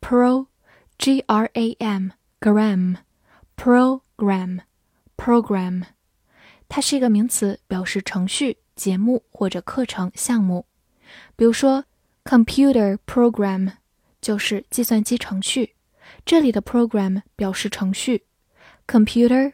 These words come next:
program。或者我们看的电视节目叫做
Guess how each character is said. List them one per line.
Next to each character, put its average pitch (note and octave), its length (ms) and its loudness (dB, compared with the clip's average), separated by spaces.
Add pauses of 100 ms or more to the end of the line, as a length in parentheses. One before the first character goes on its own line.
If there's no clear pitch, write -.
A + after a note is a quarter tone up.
(140)
program。 G3+ 680 0 (1000)
或 D4 140 4
者 A3+ 280 -2
我 G#3+ 100 0
们 G3+ 140 0
看 A#3 180 -2
的 A3 60 0
电 A#3+ 180 0
视 - 140 -2
节 G3 160 -6
目 G#3+ 160 2
叫 G#3+ 180 0
做 G3 380 -2